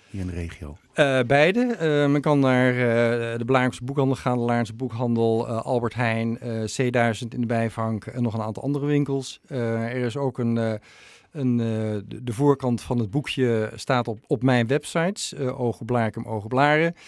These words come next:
Speaker 2: En als men daarop klikt, dan komt men direct op de, de site van de uitgever en dan kan men bestellen en via Ideal betalen. En dan wordt het franco thuis bezorgd.
Speaker 1: En heel snel, want de vorige editie was ook heel snel uitverkocht, heb ik begrepen.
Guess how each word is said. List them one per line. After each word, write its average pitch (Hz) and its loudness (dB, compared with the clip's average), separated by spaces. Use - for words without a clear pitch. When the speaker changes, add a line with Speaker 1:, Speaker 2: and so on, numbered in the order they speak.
Speaker 2:
En 147 -6
als 131 0
men 123 -2
daarop 120 2
klikt, 131 -4
dan 120 -6
komt 110 -4
men 120 0
direct 113 -4
op 113 -14
de, 110 -2
de 113 -10
site 117 -2
van 113 -4
de 107 -4
uitgever 120 -2
en 117 -4
dan 113 -4
kan 113 -4
men 107 -2
bestellen 110 -4
en 107 -8
via 110 -6
Ideal 104 -8
betalen. 95 -8
En 127 -6
dan 120 0
wordt 113 -6
het 107 -18
franco 104 -4
thuis 101 -6
bezorgd. 180 -2
Speaker 1:
En 110 -4
heel 87 -2
snel, 85 -6
want 82 -10
de 90 -6
vorige 82 -8
editie 82 -10
was 78 -8
ook 82 -10
heel 82 -6
snel 76 -10
uitverkocht, - -18
heb - -20
ik - -20
begrepen. - -20